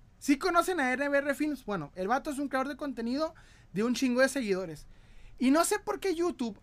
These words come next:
me recomendó un video que parece ser subió como una cuenta secundaria o de un amigo, no sé, en el cual el vato está resol-, está respondiendo a las haters. Ya van como tres o cuatro videos que me encuentro de él en el que él se pone a responderle a los haters.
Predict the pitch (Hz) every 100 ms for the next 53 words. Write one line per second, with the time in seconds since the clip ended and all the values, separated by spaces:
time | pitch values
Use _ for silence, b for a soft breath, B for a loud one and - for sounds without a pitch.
0 | - 208 233 233 233 240 233 226 262 285
1 | 294 311 285 247 214 214 220 - 214 226
2 | 247 269 240 262 247 240 269 233 220 240
3 | 247 233 226 269 262 269 202 190 202 247
4 | 233 202 190 170 170 214 220 226 208 190
5 | 208 220 190 B B B B B - 247
6 | 269 254 262 277 311 311 311 277 269 240
7 | 226 - 233 254 262 262 214 196 240 247
8 | 247 285 233 196 214 220 190 240 247 190
9 | 170 - - - b b b b b b
10 | - - - - - 170 294 339 427 403
11 | 440 427 240 - - - - - - 247
12 | 320 330 370 359 320 392 349 233 220 285
13 | - 311 262 214 185 220 226 233 277 262
14 | 262 247 - 202 214 202 208 202 202 247
15 | 233 233 254 262 - 214 190 180 175 196
16 | 196 190 233 240 - 185 -